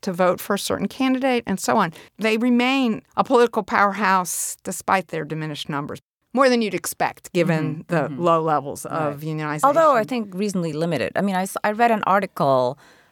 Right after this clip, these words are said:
Speaker 2: recently about how one union spent twenty-five million dollars on, like, a pac or something.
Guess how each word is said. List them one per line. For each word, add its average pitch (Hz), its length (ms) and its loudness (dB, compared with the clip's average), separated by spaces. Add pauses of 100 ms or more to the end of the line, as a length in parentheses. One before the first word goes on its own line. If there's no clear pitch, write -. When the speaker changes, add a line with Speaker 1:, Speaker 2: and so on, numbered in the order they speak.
Speaker 2:
recently 165 560 0
about 120 360 2
how 113 600 0 (540)
one 123 360 0
union 120 560 0
spent 127 260 -4
twenty-five 127 380 -2
million 123 180 0
dollars 113 400 2
on, 117 160 -2
like, 113 220 -4
a 139 40 -4
pac - 400 0
or - 40 -8
something. - 460 -6